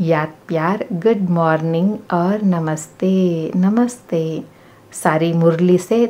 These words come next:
धारणा के लिए सार हैं। पहला, अपना पुराना बैग बैगेज इक्कीस जन्मों के लिए ट्रांसफ़र करना है, इंश्योर कर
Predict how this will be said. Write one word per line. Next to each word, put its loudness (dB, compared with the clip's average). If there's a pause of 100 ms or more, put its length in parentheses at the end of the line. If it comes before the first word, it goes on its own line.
धारणा 2
के -2
लिए 0
सार -2 (120)
हैं। 2 (640)
पहला, -2 (580)
अपना 0 (160)
पुराना 2
बैग 2
बैगेज 0 (280)
इक्कीस 0
जन्मों 4
के 0
लिए 0
ट्रांसफ़र -2
करना -4
है, -4 (600)
इंश्योर 2
कर 0